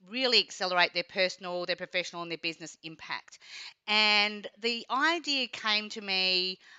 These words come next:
um, over a long period of gestation. I, I guess, it, it, you know, it comes from many years. I've had over twenty years in executive recruitment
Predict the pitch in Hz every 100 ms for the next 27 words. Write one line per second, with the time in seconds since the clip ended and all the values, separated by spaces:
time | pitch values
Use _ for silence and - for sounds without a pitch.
0 | - _ 185 180 180 214 247 269 226 196
1 | 190 185 208 214 - 214 196 185 180 165
2 | _ _ _ _ _ _ _ _ 196 -
3 | 190 190 - 285 240 202 - 190 196 202
4 | 202 208 135 139 160 _ 170 202 185 220
5 | - 226 233 - 220 190 - - _ 208
6 | 240 240 196 202 196 202 196 196 - 220
7 | 214 180 185 180 175 196 208 180 180 185
8 | 180 170 - 196 190 156 185 175 170